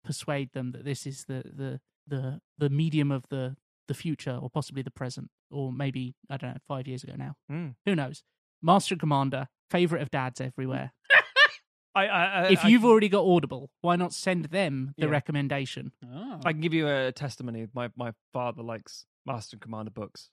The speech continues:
Speaker 2: Maybe I'll get him into the audiobooks.
Speaker 1: Yeah.
Speaker 2: Yeah. Re-, hear 'em all again.
Speaker 1: Yeah.
Speaker 2: Mm.
Speaker 1: 'Cause this is the thing. We've got a pretty switched on audience. We've been, we've been, uh, telling them to get Audible for a long while, but you can recommend it to other people and say, "Hey,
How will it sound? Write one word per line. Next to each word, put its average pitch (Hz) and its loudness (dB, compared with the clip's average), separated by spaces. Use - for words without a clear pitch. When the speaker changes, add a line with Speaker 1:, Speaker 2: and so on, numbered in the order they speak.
Speaker 2:
Maybe 147 -8
I'll 185 -6
get 196 -8
him 208 -10
into 208 -10
the 202 -8
audiobooks. - -12
Speaker 1:
Yeah. 202 -2
Speaker 2:
Yeah. 202 -8
Re-, 135 -2
hear 185 6
'em 202 4
all 233 6
again. 233 0
Speaker 1:
Yeah. 226 -4
Speaker 2:
Mm. 196 -8
Speaker 1:
'Cause 226 0
this 269 -2
is 233 -4
the 240 -4
thing. 269 0
We've 160 0
got - -2
a 160 -4
pretty 170 -4
switched - -6
on 143 0
audience. 156 -2
We've 170 -8
been, 151 -6
we've 175 -6
been, 147 0
uh, 139 -2
telling 170 -4
them 139 -2
to - -10
get 117 -4
Audible 135 -2
for 139 -6
a 135 -2
long 131 -4
while, 151 -6
but 170 -8
you 196 -10
can 214 -2
recommend 220 -4
it - -8
to 202 -8
other 208 -4
people 208 -6
and 160 -8
say, 254 -6
"Hey, 233 -2